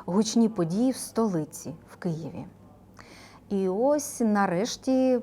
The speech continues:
перший позитивний вплив зірок. На двадцять перше вересня від чорного місяця Ліліт до Плутону буде трін. То найсильніший вплив, найпотужніша позитивна сила.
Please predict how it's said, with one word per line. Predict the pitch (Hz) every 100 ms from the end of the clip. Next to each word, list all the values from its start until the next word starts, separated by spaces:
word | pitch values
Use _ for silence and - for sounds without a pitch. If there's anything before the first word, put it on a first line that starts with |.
| -
перший | - 202 220 220 220
позитивний | 208 190 185 185 202 214 202
вплив | 208 - 175 175 175
зірок. | 160 190 165 - - - - - - - -
На | 214
двадцять | 247 240 226 -
перше | 208 - 196
вересня | 165 165 - - - - - -
від | 180 185 -
чорного | 185 165 160 160
місяця | 160 156 156 208 - 330
Ліліт | 262 269 262 277 - - - -
до | 180 214 294
Плутону | - 226 214 214 165 165 196 247 262 - - -
буде | 156 180 185
трін. | 185 233 226 160 - - - -
То | 185 175
найсильніший | 175 165 180 240 254 294 277 220 233 - 269
вплив, | - 254 254 190 - - -
найпотужніша | 185 185 208 247 262 233 226 202 226 240 233 - 233
позитивна | - 196 175 185 185 190 190 190 185 185 -
сила. | - 214 196 165